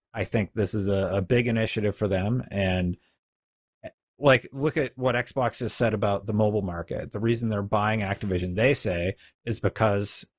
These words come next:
they want to get in on mobile. That's where Netflix is starting. And with streaming also, they're going to be involved there.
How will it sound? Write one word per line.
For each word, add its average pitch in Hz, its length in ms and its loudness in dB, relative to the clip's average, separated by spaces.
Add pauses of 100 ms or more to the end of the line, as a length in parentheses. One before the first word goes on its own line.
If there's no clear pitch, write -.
(140)
they 104 240 2
want 110 320 -2
to 131 120 0
get 101 360 -2
in 95 320 0
on 92 480 -2
mobile. 104 580 -2
That's 104 180 -2
where 110 120 2
Netflix - 480 -4
is 98 100 -6
starting. 107 540 0 (840)
And 107 360 -2 (100)
with 107 160 2
streaming 110 460 -2
also, 110 400 0
they're 92 120 -2
going 104 240 2
to 101 60 2
be 101 160 2
involved 101 400 0
there. 107 300 0